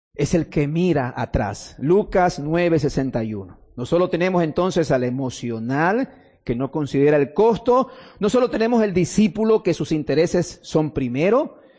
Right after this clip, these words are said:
sino que tenemos el que no es apto para el reino de Dios. Lucas nueve sesenta y uno, entonces también dijo otro, "Te seguiré, Señor,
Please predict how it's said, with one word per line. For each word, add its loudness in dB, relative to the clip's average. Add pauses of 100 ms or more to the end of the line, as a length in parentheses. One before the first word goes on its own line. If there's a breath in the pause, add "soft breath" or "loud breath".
(200 soft breath)
sino 0
que 2
tenemos 0
el 2
que 0
no 2
es -2
apto 0
para 2
el 0
reino 0
de -4
Dios. -10 (220 soft breath)
Lucas 0
nueve 0
sesenta 0
y 2
uno, 2
entonces 0
también -2
dijo 2
otro, 0 (680 soft breath)
"Te 2
seguiré, 2
Señor, 0